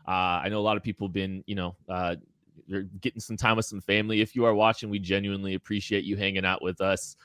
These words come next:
uh, as we are recapping the Chiefs, uh, beating the Seattle Seahawks twenty-four to ten. Let's flip over to the offensive side of the ball here a little bit, uh, just kind of initially.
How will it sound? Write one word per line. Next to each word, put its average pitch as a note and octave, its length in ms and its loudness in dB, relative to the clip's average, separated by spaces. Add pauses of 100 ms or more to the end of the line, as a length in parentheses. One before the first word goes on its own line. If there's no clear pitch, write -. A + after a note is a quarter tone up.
(280)
uh, F#2+ 340 2
as F#2 300 0
we F#2+ 260 2
are F2 380 2 (180)
recapping G2+ 640 2
the F2 80 -4
Chiefs, - 540 -6 (420)
uh, F2 320 2 (180)
beating G#2+ 360 2
the G2+ 80 -2
Seattle F#2+ 320 4
Seahawks F#2 480 2
twenty-four F2 640 -2
to D#2 100 -10
ten. E2+ 440 -6 (560)
Let's E3 240 4
flip - 300 2
over G#3+ 200 10
to G3 60 12
the D#3+ 120 10
offensive D3+ 400 4
side C#3 160 12
of C3+ 80 10
the C3+ 60 4
ball C3 260 10
here B2 260 6
a A2 100 2
little A2+ 220 4
bit, G#2+ 340 4 (440)
uh, G2+ 340 12 (300)
just - 260 -4
kind A#2 140 2
of G#2 80 2
initially. G2 640 2